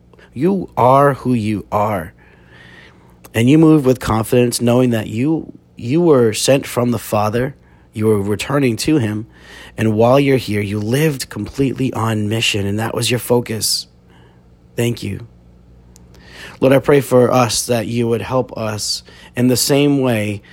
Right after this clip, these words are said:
to live with that purpose and that mission in mind. Help us to always, uh, give our first, uh,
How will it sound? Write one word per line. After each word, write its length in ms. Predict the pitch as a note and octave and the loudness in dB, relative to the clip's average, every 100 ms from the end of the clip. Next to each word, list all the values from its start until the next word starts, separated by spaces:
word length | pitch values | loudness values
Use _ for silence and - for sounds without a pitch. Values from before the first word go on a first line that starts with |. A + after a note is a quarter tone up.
| - | -10
to 100 | - | -4
live 480 | A2 B2+ B2+ A2 G2+ | 2 4 4 4 0
with 160 | G#2+ G2 | -2 -2
that 240 | A2 - | -4 -4
purpose 520 | - C3+ - G2+ - | 0 2 2 -2 -2
and 180 | G#2 A2 | -4 -2
that 140 | A#2 A2 | -2 0
mission 640 | A#2+ B2 G2 F#2+ G2 F#2+ - | 0 0 -2 -4 -6 -10 -10
in 160 | G#2 | -6
mind. 520 | G#2 G#2 G#2 F#2+ F2 - - _ _ _ _ _ - - - | -4 -4 -4 -6 -10 -16 -20 _ _ _ _ _ -20 -20 -8
Help 220 | - D#3+ B2+ | 0 0 2
us 280 | A2+ - | -2 -2
to 140 | - - | -2 2
always, 640 | C#3 D#3 B2 A2+ G#2 - - - - | 4 6 4 2 -2 -6 -8 -20 -10
uh, 220 | - A#2 A2+ | -4 -2 -2
give 360 | A#2 D3+ E3+ | -2 0 2
our 220 | A#2+ A#2+ A2+ | 0 -2 -4
first, 600 | - C3+ E3 E3 - - _ _ | -4 0 0 0 -6 -16 _ _
uh, 340 | A2 A2+ G2+ | -8 -6 -6